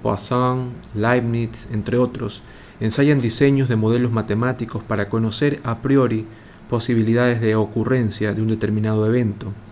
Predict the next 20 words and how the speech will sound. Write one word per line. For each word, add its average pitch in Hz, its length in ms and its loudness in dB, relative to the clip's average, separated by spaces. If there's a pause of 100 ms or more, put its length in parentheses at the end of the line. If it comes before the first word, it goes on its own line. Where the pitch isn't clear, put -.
(420)
y 110 100 -8
crean 123 320 4
pruebas 123 300 4
de 110 120 0
cálculo 117 500 0
de 110 220 -2
probabilidades 110 800 2
que - 140 -4
aún 113 180 0
hoy 110 300 0
son 117 360 -4
paradigmas 107 840 -4
para 107 160 -2
el 104 80 0
manejo 117 480 -2 (380)
de 107 80 -2
la 107 80 0
estadística 104 800 -4
en 107 180 -4
investigación. 98 800 -4